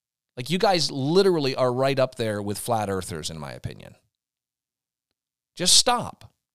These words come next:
There is a place for biblical prophecy preaching, but it is not supposed to be something that we focus on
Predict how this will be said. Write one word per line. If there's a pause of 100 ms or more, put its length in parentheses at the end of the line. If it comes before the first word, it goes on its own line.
(1600)
There
is
a
place
for
biblical
prophecy
preaching,
but
it
is
not
supposed
to
be
something
that
we
focus
on